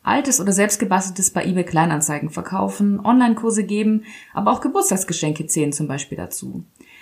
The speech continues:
Macht euch mal den Spaß und packt alles auf eine Liste, wie ihr theoretisch an Geld kommen könntet.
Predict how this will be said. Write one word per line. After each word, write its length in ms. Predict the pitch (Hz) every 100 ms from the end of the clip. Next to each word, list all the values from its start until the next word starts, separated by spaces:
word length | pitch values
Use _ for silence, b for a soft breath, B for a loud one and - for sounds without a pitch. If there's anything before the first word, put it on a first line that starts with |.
| B B
Macht 220 | 247 320
euch 100 | -
mal 140 | 262
den 140 | 247 226
Spaß 420 | - 240 285 -
und 80 | 214
packt 240 | 214 -
alles 240 | 269 311
auf 120 | 240 233
eine 160 | 202
Liste, 580 | 202 320 - 220 233 247
wie 240 | 196 247 277
ihr 120 | 254
theoretisch 520 | - 208 202 202 196
an 120 | 190
Geld 260 | 170 170 180
kommen 240 | - 135
könntet. 560 | 135 131 127 - - -